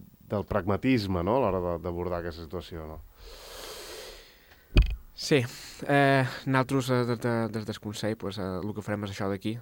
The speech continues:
Speaker 2: no baixar els braços i tocar totes les portes, i si hem d'acabar a Europa, pues, eh, hi acabarem, però estem un compte enrere, cada vegada tenim menys temps per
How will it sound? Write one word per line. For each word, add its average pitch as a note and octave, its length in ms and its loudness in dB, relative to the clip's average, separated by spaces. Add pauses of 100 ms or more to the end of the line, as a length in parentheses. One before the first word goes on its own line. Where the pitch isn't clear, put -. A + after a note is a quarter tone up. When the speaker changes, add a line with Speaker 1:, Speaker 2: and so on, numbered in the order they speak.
(140)
Speaker 2:
no G2+ 100 -4
baixar G2 200 -6
els G2+ 100 -6
braços A2+ 400 -2
i A2 80 -2
tocar G#2 240 0
totes B2 400 4
les A2 160 -2
portes, B2 500 4
i G#2+ 240 -4
si G#2+ 220 -4
hem G#2 100 -2
d'acabar F#2+ 360 -4
a - 20 -2
Europa, G2 400 -4
pues, G2 200 -6
eh, G2 240 -4
hi G#2+ 200 -4
acabarem, G2 480 0 (800)
però G#2+ 300 8 (920)
estem A2+ 320 2
un A2 160 2
compte G#2+ 240 2
enrere, G2+ 300 2 (280)
cada G2 240 -4
vegada F#2+ 380 2
tenim G2 240 -4
menys G2 320 -4
temps G2+ 260 0
per G2 160 -4